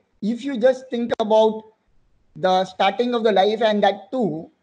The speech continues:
presently, like, due to this, uh, covid scenario, we all are in our home and in the lockdown state. But at the same time, we have been getting connected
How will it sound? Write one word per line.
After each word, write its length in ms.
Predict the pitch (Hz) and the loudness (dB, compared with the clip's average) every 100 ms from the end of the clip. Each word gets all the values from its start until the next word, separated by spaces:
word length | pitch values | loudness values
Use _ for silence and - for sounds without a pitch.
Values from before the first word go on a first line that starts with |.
| _ _ _ | _ _ _
presently, 540 | 185 185 233 233 247 | -2 0 0 0 0
like, 420 | 233 226 220 208 180 | 2 2 0 -8 -4
due 160 | 208 | -2
to 120 | 226 | -2
this, 300 | 214 220 220 214 | -2 -4 -2 -2
uh, 100 | 208 | -2
covid 400 | 208 190 220 214 | 0 0 0 -2
scenario, 680 | 208 185 190 208 170 127 - _ _ _ _ - | -2 0 2 2 2 0 -8 _ _ _ _ -12
we 560 | 156 208 208 208 214 214 | -4 0 2 2 2 2
all 340 | - - 226 | 4 6 6
are 440 | 214 220 220 220 - 196 | 6 4 2 0 -2 -4
in 140 | 196 | 0
our 260 | 190 190 175 | 2 2 2
home 600 | 185 202 180 143 143 175 _ _ _ - | 0 2 2 0 -10 -16 _ _ _ -4
and 200 | 170 190 | -2 0
in 120 | 196 | 0
the 80 | 196 | 2
lockdown 440 | 175 170 180 190 | 2 0 -2 -4
state. 420 | 196 - 226 - - _ _ _ _ _ _ | -6 -2 -2 -2 -10 _ _ _ _ _ _
But 140 | 180 | 2
at 140 | 202 208 | 2 2
the 60 | |
same 380 | 214 226 262 254 | 0 2 2 2
time, 500 | 247 247 160 131 151 _ _ _ _ | 2 2 0 -6 -14 _ _ _ _
we 140 | 156 185 | -4 2
have 260 | 214 220 | 4 4
been 180 | 214 220 | 2 2
getting 300 | 190 202 220 | 0 0 -2
connected 680 | 214 190 185 - 196 143 135 | -2 -4 -4 0 0 0 -8